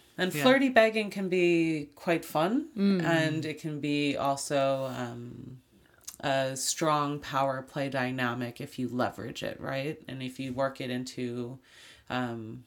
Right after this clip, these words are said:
Speaker 1: more public scenes or into the workplace where it can have that leverage of humiliation.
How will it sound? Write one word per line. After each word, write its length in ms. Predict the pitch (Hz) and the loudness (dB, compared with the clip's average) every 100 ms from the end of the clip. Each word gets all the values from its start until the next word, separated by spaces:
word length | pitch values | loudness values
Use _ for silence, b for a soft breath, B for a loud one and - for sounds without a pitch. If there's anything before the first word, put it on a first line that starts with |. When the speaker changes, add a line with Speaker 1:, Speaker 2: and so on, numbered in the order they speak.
| - | -6
Speaker 1:
more 160 | 139 131 | -2 -2
public 480 | - 151 - 175 | -2 -2 -2 -4
scenes 500 | - - 131 127 123 | -2 -2 0 0 -2
or 100 | 127 | -4
into 200 | 123 127 | -6 -6
the 140 | 127 127 | -6 -4
workplace 760 | 127 131 127 - 127 123 123 | -2 -2 -4 -6 -6 -6 -6
where 140 | 131 127 | -6 -6
it 80 | 123 | -6
can 220 | 131 123 | -6 -6
have 260 | 135 127 | -4 -6
that 240 | 127 123 - | -2 -2 0
leverage 320 | 127 127 123 | -4 -4 -6
of 120 | 123 | -8
humiliation. 920 | - 120 117 120 139 151 - - - | -6 -6 -4 0 4 4 2 -6 -8